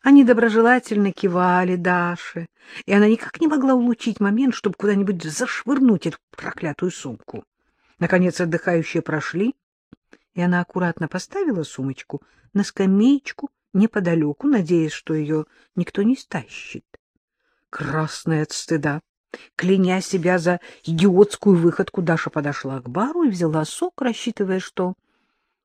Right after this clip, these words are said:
так у ее отсутствия будет хоть какое-то оправдание. Когда она вернулась, Никита с Борисом рыскали по берегу и заглядывали под лежаки, а полная дама с кудряшками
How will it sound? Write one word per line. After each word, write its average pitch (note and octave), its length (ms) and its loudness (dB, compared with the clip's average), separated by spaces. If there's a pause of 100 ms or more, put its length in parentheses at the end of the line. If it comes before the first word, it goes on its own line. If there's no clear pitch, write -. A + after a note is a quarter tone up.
(120)
так - 420 -4
у G3+ 100 4
ее E3+ 400 0
отсутствия G#3+ 760 0
будет G3 360 2
хоть - 180 -6
какое-то D3+ 460 -2
оправдание. - 760 -10 (1160)
Когда F#3+ 280 4
она F#3+ 120 6
вернулась, F3 760 2 (400)
Никита A3 380 4
с F#3 80 2
Борисом G3 680 0
рыскали G#3 540 4
по G3 140 2
берегу F#3 420 4
и - 20 4
заглядывали E3+ 560 2
под D#3+ 220 -2
лежаки, E3 680 -2
а F3 200 4 (260)
полная F3+ 560 8
дама D#3+ 300 2
с - 80 -6
кудряшками E3 800 0